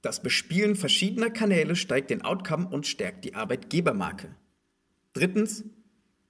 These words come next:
je bunter der H-R-Blumenstrauß, desto zielgruppenspezifischer ist die Kandidatenansprache. Und viertens, externes Recruiting unterstützt interne Maßnahmen und schont eigene Ressourcen.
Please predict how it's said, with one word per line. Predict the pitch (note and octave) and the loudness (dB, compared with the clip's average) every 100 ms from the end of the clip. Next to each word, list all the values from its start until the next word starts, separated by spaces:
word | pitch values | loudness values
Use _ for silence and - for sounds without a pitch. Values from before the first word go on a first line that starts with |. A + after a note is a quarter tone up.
| _ | _
je | - C3 | -8 -4
bunter | - G#3 A#3 | 2 4 4
der | D#3+ D3+ - | 4 2 2
H-R-Blumenstrauß, | - D#3+ F#3 F3 D#3+ D3 - B2 F3+ - - | 2 2 4 2 2 0 -2 -2 -2 -4 -4
desto | A#2+ - G2+ | -4 -2 -8
zielgruppenspezifischer | - G#3+ G#3 F#3+ F#3 F#3 - - D3+ - - E3 | -2 -2 0 0 2 0 -2 -6 -8 -6 -6 -6
ist | - - | -6 -10
die | A#2+ | -10
Kandidatenansprache. | - G#2+ - A#2+ A#2 - - G2 - - D2 - F3+ - _ _ _ _ _ _ _ _ | -8 -8 -4 0 0 -2 -8 -6 -8 -10 -12 -14 -18 -20 _ _ _ _ _ _ _ _
Und | G#2+ G2 | -8 -6
viertens, | - F3 F#3 F#3+ F#3+ - - - _ _ - | 2 2 6 4 4 -4 -8 -20 _ _ -12
externes | G#2 - - D#3 G#3+ A3 | -8 -6 0 2 2 0
Recruiting | G#3 F#3+ E3 D3+ E3+ F3+ | 0 0 0 0 0 0
unterstützt | - C3 G#2+ - D#3+ - - | -2 -4 -4 -2 -2 -4 -2
interne | F#3 - F#3 G3 | -2 2 2 4
Maßnahmen | D3+ A#2 - B2 B2+ C3+ - | 4 2 -2 -4 -4 -4 -8
und | G#2 G2 | -12 -6
schont | - C3+ F3+ F#3 | 0 4 4 2
eigene | G2 A2 C3 C3 | -2 0 0 0
Ressourcen. | E3+ - A2+ - - | 0 -2 -4 -6 -16